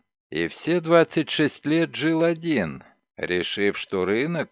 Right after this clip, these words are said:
куда лучше жены, которую я себе однажды выбрал.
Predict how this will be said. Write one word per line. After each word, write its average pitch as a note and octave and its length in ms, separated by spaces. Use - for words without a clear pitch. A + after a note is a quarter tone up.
куда G#2+ 320
лучше D3 400
жены, D#3 440
которую E2+ 600
я E2+ 120
себе F#2 380
однажды F2+ 480
выбрал. D2 640